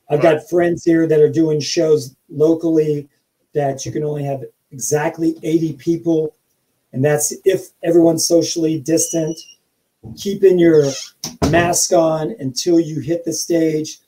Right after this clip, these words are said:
Speaker 2: Mm-hmm.
Speaker 1: So they can't even post a picture from the green room if the
Speaker 2: Oh.
Speaker 1: comics are hanging, hanging out, out back. You gotta be very, very careful.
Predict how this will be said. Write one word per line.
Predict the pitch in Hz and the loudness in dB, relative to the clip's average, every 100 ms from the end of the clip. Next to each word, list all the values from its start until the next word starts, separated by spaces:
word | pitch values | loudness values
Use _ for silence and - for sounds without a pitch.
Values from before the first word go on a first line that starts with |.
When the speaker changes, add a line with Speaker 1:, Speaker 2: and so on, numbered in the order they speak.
| _ _ | _ _
Speaker 2:
Mm-hmm. | 113 | -14
Speaker 1:
So | 123 - 143 | -6 0 2
they | 139 185 | 2 0
can't | 202 185 | 0 0
even | 185 165 156 | 2 0 0
post | 156 165 160 | -2 -2 -2
a | 151 | -4
picture | 160 160 156 | -4 -2 -4
from | 151 139 | -4 -6
the | 113 | -4
green | 131 151 160 | -2 0 -2
room | 160 156 156 151 _ _ _ | -4 -6 -8 -14 _ _ _
if | 127 | -18
the | - | -8
Speaker 2:
Oh. | |
Speaker 1:
comics | 156 151 135 | -6 -6 -6
are | 139 | -6
hanging, | 139 139 143 _ | -4 -6 -10 _
hanging | 147 143 | -6 -4
out, | 135 131 127 | -4 -6 -12
out | - 117 | -14 -10
back. | 156 156 - _ _ | -6 -6 -10 _ _
You | - 190 | 2 4
gotta | 185 | 4
be | |
very, | 175 208 | 6 6
very | 180 185 165 | 4 4 2
careful. | - 151 131 - | 4 2 2 -8